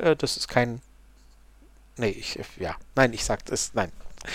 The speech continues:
Entschuldigung, ich bin mir nicht hundertprozentig sicher, ob das ein allgemein bekanntes Wissen ist, deswegen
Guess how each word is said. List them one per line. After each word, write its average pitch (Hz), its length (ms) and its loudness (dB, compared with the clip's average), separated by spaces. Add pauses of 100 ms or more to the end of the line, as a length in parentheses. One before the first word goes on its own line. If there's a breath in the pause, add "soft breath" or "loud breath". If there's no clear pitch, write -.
(180 loud breath)
Entschuldigung, 190 420 12
ich 185 160 8
bin 180 140 12
mir 170 100 12
nicht - 220 8
hundertprozentig 196 760 12
sicher, 170 320 12
ob 151 120 8
das 151 140 10
ein 147 140 12
allgemein 147 560 12
bekanntes 139 460 8
Wissen 139 260 4
ist, - 180 0
deswegen 120 440 4